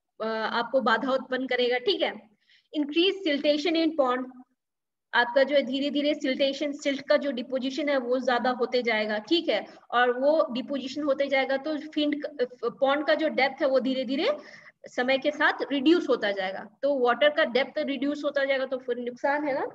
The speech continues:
तो इस तरीके से जो है, aquatic weeds जो है, नुकसान पहुंचाता है, तो इसलिए उसको हटाने का बहुत जरूरी है। आप अगर, हम्म, stock करने वाले हो, तो ये सारी प्री स्टॉकिंग management आपको ध्यान देने लायक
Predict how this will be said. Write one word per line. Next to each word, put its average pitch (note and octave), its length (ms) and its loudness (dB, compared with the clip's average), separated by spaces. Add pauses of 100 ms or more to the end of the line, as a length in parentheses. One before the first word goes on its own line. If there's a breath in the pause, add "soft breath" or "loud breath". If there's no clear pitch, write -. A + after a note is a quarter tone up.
(380)
तो - 40 -6
इस D#4+ 180 -2
तरीके E4 340 -2
से F#4 200 -6
जो E4 120 -4
है, D4+ 300 2
aquatic D4 320 -2 (120)
weeds C#4+ 200 -4
जो D4 220 -4
है, D#4 160 -2
नुकसान D4+ 460 -4
पहुंचाता A#3 540 -4
है, - 140 -10 (460)
तो A#3+ 60 -6
इसलिए C#4+ 380 -4
उसको F4 400 -4 (480)
हटाने B3 380 -2
का E4+ 220 0
बहुत B3+ 540 0
जरूरी G3 320 -4
है। F#3+ 200 -10 (340)
आप G3+ 180 -2
अगर, A3 240 -4
हम्म, G#3 640 -14 (200)
stock - 480 -2
करने B3+ 220 0
वाले A#3+ 260 0
हो, D4 360 -2
तो C4+ 60 -2
ये B3+ 180 -2
सारी C4 280 -2
प्री C#4 220 -8
स्टॉकिंग C4 380 -8
management A#3+ 500 -4
आपको G#3+ 280 -2
ध्यान G#3+ 360 -4
देने G#3 220 -4
लायक G3+ 260 -8